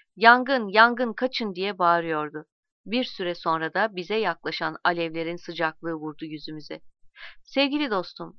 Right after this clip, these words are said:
adalılar kendini bu ateş etme, öldürme işine öylesine kaptırmıştı ki aniden bir meltem gibi çıkan ve gittikçe güçlenen rüzgarı kimse fark etmemişti. Daha doğrusu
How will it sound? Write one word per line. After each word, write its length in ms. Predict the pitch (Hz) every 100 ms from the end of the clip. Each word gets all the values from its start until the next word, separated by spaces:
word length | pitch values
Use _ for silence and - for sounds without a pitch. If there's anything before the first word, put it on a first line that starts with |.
| -
adalılar 600 | 202 202 220 208 220 254 -
kendini 580 | 196 180 180 190 226
bu 200 | 196 196 -
ateş 340 | 170 233 -
etme, 360 | 170 - 175 -
öldürme 440 | 185 170 180 208
işine 380 | 180 - 160 160 -
öylesine 500 | 175 175 175 214 226
kaptırmıştı 680 | - 160 - 156 156 - 151
ki 300 | - 233 262 - - - -
aniden 720 | 254 294 294 262 262 277 262 214
bir 200 | 220 190
meltem 480 | 190 196 240 254
gibi 200 | 196 170
çıkan 440 | - - 170 180 226 _ _ -
ve 180 | 190
gittikçe 520 | 175 170 - 285 - 247
güçlenen 580 | 208 - 202 190 185
rüzgarı 480 | 175 175 - 165 185
kimse 340 | - 254 - 196
fark 320 | 180 165 -
etmemişti. 640 | 160 151 147 - - - - - - -
Daha 220 | 190 233
doğrusu 420 | 254 269 247 -